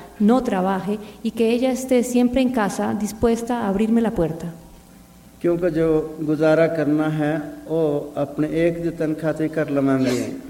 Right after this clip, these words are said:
Speaker 1: Nosotros nos las arreglaremos para vivir con los ingresos de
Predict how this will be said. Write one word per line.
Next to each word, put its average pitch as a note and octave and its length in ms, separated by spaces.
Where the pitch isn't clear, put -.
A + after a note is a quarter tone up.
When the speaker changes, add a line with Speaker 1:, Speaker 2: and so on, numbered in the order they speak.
Speaker 1:
Nosotros G#3+ 640
nos G#3+ 80
las G#3+ 240
arreglaremos G#3 640
para A3 240
vivir G#3 400
con A3 240
los G#3+ 340
ingresos A3+ 440
de A3+ 80